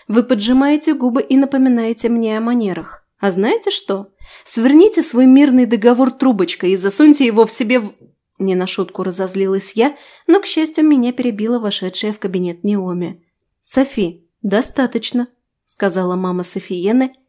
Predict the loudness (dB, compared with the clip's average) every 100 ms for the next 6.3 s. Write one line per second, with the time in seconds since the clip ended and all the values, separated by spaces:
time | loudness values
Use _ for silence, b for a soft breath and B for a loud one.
0 | _ -2 2 2 2 2 2 4 2 0
1 | 0 0 0 0 -4 -4 -8 -8 -6 -2
2 | -2 -2 -2 -4 -6 -6 -4 -4 -4 -8
3 | -16 _ _ _ _ _ _ _ -20 -6
4 | 0 4 4 4 4 2 2 0 -6 -16
5 | _ 0 2 4 4 4 2 0 -2 -6
6 | -8 -14